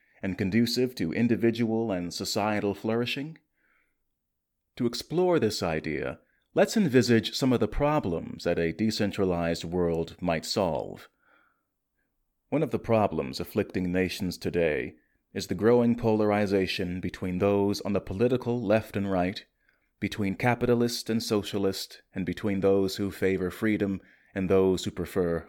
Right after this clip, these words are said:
authoritarian rule. No matter the political party in power,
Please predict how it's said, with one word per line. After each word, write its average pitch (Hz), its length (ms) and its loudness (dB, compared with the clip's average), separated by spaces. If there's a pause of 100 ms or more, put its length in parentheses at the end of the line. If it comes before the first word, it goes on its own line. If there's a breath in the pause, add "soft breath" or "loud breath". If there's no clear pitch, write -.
authoritarian 90 920 -2
rule. 78 520 -4 (1600)
No 107 160 2
matter 143 320 4
the 131 100 2
political 117 460 -2
party 98 340 -2
in 90 120 -2
power, 90 520 -4